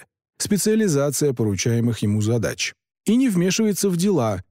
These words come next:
где его ум и знания могут оказаться ценными, а значит, опасными. У поколений, на чьих глазах произошло падение стены, а вместе с ней и идеологии,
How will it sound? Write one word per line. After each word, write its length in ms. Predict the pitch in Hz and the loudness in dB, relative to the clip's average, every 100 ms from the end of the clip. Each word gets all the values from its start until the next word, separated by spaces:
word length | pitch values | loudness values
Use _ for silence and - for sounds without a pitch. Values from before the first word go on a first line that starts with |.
| - | -6
где 300 | 113 117 139 | -2 0 0
его 240 | 127 135 - | 2 0 0
ум 380 | 151 196 196 175 | 0 2 0 0
и 140 | 143 | -2
знания 600 | 107 95 113 160 160 147 | -2 -2 0 0 0 0
могут 380 | 120 131 160 170 | 0 0 0 -2
оказаться 520 | - 104 98 98 135 | -2 -2 -2 -2 -2
ценными, 600 | 131 165 120 87 76 82 - - | -2 -2 -2 -2 -6 -10 -14 -6
а 180 | 117 95 | -2 -2
значит, 480 | - - - 135 - | -4 -6 -4 -4 -2
опасными. 720 | 165 - 156 110 - - - _ _ _ _ _ - | -4 -2 -2 -2 -6 -8 -12 _ _ _ _ _ -4
У 80 | 135 | -2
поколений, 800 | 131 139 156 202 185 95 - - - | -2 0 0 0 0 -2 -8 -16 -4
на 160 | 139 | -2
чьих 260 | 131 143 139 | 0 -2 0
глазах 480 | 131 147 135 104 - | 0 0 0 -2 -2
произошло 480 | 123 113 110 - 87 | -2 -2 -2 -2 -4
падение 540 | 104 107 92 90 98 | -2 -2 -2 -2 -4
стены, 460 | - 127 139 180 - - | -2 -2 0 -2 -4 -6
а 100 | 156 | -2
вместе 420 | 123 117 127 135 | 0 0 0 -2
с 100 | 113 | -2
ней 280 | 127 123 117 | 0 -2 -2
и 260 | 143 135 98 | -2 0 -2
идеологии, 760 | 82 92 85 143 160 82 60 | -4 -4 -2 -2 -2 -4 -8